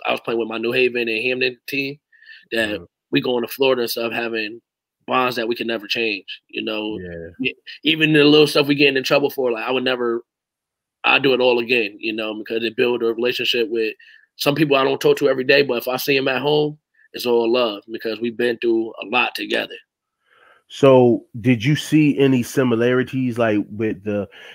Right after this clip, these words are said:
Speaker 2: you know, 'cause nowadays that, that's, like, some of the new phase, you know, guys playing with different A A U organizations and stuff like that. Did, did you feel like you got the same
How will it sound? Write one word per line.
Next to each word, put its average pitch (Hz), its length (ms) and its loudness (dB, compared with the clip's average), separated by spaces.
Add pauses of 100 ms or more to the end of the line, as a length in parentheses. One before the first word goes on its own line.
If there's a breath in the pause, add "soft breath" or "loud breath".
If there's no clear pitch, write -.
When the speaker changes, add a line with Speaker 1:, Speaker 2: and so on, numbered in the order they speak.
(120 loud breath)
Speaker 2:
you 160 160 2
know, 127 160 6
'cause 123 160 -2
nowadays 127 880 2
that, 120 340 -4
that's, 123 280 -4
like, 117 260 0
some 120 320 -2
of 107 60 -2
the 107 160 -2
new 110 320 0
phase, 104 580 -2
you 110 80 -4
know, 104 180 -2
guys 98 440 -2
playing 101 200 -4
with 87 120 -6
different 95 280 -8
A 98 40 -6
A 92 160 -4
U 95 240 -4
organizations 92 840 -6 (360 loud breath)
and 107 120 2
stuff 107 300 2
like 101 160 4
that. 101 280 2
Did, 110 340 6
did 101 340 0
you 120 220 2
feel 120 600 4
like 107 440 2 (480 loud breath)
you 143 180 0
got 123 300 4
the 110 80 -4
same 139 640 2